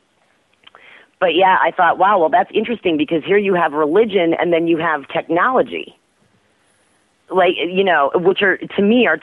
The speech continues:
two, like, contra-, contrasting concepts, really, because religion has to do with spirituality and the things that are intangible, whereas technology, like the People Mover and Tomorrowland itself, is all about moving forward, making things more material.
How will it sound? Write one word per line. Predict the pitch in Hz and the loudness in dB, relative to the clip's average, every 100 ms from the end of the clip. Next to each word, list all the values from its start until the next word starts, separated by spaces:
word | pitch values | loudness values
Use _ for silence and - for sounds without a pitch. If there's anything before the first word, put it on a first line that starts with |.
| - | -2
two, | 240 208 | 0 2
like, | 160 147 - | 2 0 -4
contra-, | - 180 - 190 - | -6 -4 -2 -4 -4
contrasting | - 190 190 190 175 151 143 | -4 -2 -2 0 -2 -2 -4
concepts, | 135 180 214 185 120 - | -4 -2 -2 -2 -6 -4
really, | 117 127 | 0 0
because | 110 123 151 | -2 -6 -6
religion | 135 151 185 175 160 | -2 0 0 0 -4
has | 156 - | -4 -8
to | |
do | 135 151 | -6 -2
with | 135 - | -2 -4
spirituality | - 147 123 139 147 170 170 165 165 160 | -2 -2 0 0 2 2 2 2 2 2
and | 135 123 - - - | -2 -6 -12 -14 -6
the | 135 | -4
things | 190 180 165 | 0 0 0
that | 156 | 0
are | 143 | 0
intangible, | - 196 208 196 185 156 139 117 95 - - - | 0 2 0 0 -2 -2 -2 -2 -2 -4 -12 -12
whereas | - 180 180 156 - | -2 2 2 -2 -6
technology, | 175 165 170 165 170 147 170 175 | -6 -2 0 0 -2 -2 0 0
like | 147 131 131 - - | 0 0 -2 -10 -16
the | 135 | -10
People | - 160 160 | -2 -2 0
Mover | 170 160 156 156 | 0 2 0 -2
and | 139 143 135 | -2 -6 -6
Tomorrowland | 156 160 165 165 156 | -4 0 0 0 0
itself, | 135 - 214 196 | -2 0 0 0
is | 139 | -2
all | 147 139 | 0 0
about | 147 135 - | 0 -2 0
moving | 165 165 143 | 0 2 0
forward, | 135 180 185 135 117 | 0 0 2 0 -2
making | 147 151 151 147 | -4 -4 -6 -4
things | 151 139 123 | -4 -2 -4
more | 147 131 | -2 -2
material. | 120 - 170 147 90 - | -4 -4 0 0 0 -4